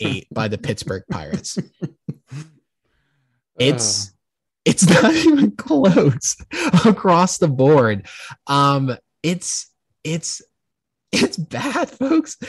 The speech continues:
Speaker 1: And their,
Speaker 2: <laughs>
Speaker 1: their left on base percentage is just sixty-two percent. That's the second worst in baseball in the second half, behind the Orioles, who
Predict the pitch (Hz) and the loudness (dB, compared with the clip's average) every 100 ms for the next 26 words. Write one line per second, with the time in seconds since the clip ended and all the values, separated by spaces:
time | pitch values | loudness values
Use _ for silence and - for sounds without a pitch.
0 | - - 170 165 170 160 139 165 190 165 | -8 0 2 4 4 2 2 0 0 0
1 | 160 - 175 120 123 127 143 - 143 143 | -2 -2 -4 -4 -6 -6 -8 -8 -6 -6
2 | 135 - 123 123 127 123 123 127 160 - | -8 -10 -12 -10 -10 -6 -4 -2 -2 -4
3 | - _ - - - - 196 - 185 156 | -10 _ -14 -12 -8 -6 -6 -4 -2 -2
4 | - 170 170 147 151 139 139 123 - _ | 2 2 2 0 -4 -4 -4 -6 -8 _
5 | - - 123 - 151 139 - 165 156 175 | -20 -12 -10 -6 -4 -4 -4 -6 -4 -4
6 | 147 131 135 127 110 107 107 - 107 107 | -4 -4 -6 -8 -6 -8 -10 -10 -10 -10
7 | - - - - _ - 127 127 - 120 | -14 -20 -20 -20 _ -6 -2 -2 -2 -4
8 | 120 120 113 110 - 123 127 127 135 110 | -4 -4 -4 -6 -6 -6 -6 -6 -6 -8
9 | 101 101 98 117 - 127 110 | -8 -8 -8 -8 -6 -6 -6